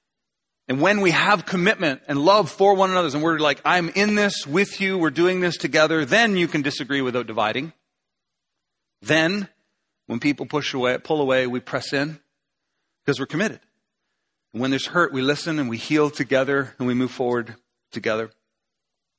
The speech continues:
You know, a lot of people at this, at this time, um, have just experienced so much hurt and loss over the past eighteen months.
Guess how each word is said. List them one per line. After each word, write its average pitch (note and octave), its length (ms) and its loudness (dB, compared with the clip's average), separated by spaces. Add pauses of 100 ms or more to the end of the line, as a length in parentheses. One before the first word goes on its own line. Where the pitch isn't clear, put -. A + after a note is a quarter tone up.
(680)
You C3+ 60 0
know, D3+ 100 4
a - 20 2
lot D#3+ 180 6
of - 60 -4
people C#3+ 300 -2
at B2+ 80 -2
this, - 340 -6
at C#3 80 -4
this C#3 160 -2
time, B2 440 -4 (140)
um, A2+ 420 -4
have A2+ 160 -4
just D#3 180 -8
experienced - 380 -4
so D3+ 60 -6
much C#3+ 120 -4
hurt C3+ 220 -2
and A2+ 80 -8
loss A#2+ 300 -2
over A#2+ 140 -6
the A#2 80 -6
past A#2 280 0
eighteen B2+ 340 -4
months. - 360 -6